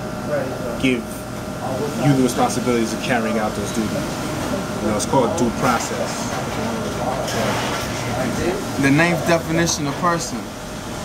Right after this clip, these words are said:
Speaker 2: is a character or role, as in a play, a guise,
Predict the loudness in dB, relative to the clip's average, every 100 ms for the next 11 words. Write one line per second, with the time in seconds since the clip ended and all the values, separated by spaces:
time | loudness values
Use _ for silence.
0 | -2 2 2 2 2 4 6 6 2 2
1 | 4 6 4 4 4 4 2 -2 -8 -10
2 | -10 -8 -2 0 2 0 0 0 2 2
3 | 0 0 0 2 0 0 0 2 2 4
4 | 4 4 2 -2 -8 -6